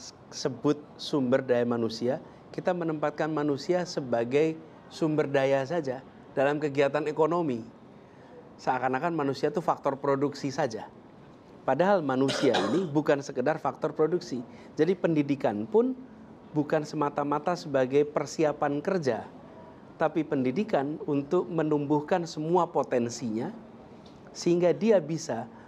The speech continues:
meraih yang dia cita-citakan dan menjadi manusia yang bermanfaat, manusia yang bahagia,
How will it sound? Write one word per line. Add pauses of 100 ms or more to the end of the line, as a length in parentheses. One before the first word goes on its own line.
(140)
meraih
yang
dia
cita-citakan (560)
dan
menjadi
manusia
yang
bermanfaat, (320)
manusia
yang
bahagia,